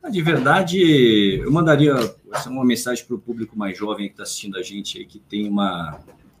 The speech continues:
é, o ta-, o timing deles de,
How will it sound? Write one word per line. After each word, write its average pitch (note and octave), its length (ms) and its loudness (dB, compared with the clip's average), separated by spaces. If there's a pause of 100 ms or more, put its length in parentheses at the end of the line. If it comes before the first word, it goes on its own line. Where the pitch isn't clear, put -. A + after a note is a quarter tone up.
(640)
é, F2 760 -4 (760)
o - 80 -12
ta-, - 260 2
o C3 140 2
timing D3+ 440 8
deles G2+ 540 2
de, F#2 380 -2